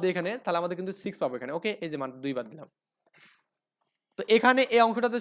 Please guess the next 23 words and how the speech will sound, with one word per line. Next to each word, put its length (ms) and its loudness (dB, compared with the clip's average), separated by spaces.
সূত্র 240 -6
কি 120 -2
বলুন 160 -4
তো? 100 0
এই 100 0
অংশটাতে 320 -6
সূত্র 160 -8
হচ্ছে 160 -6
আমাদের 160 -4
এ 40 2
প্লাস, 280 8
মানে 140 0
হচ্ছে 180 0
আমাদের 180 0
হচ্ছে 180 -2
কি 40 0
এক্স 200 -4
প্লাস 160 6
টু 80 -8
ওয়াই 180 4
হোল 200 2
কিউব 220 0
এখানে, 180 -10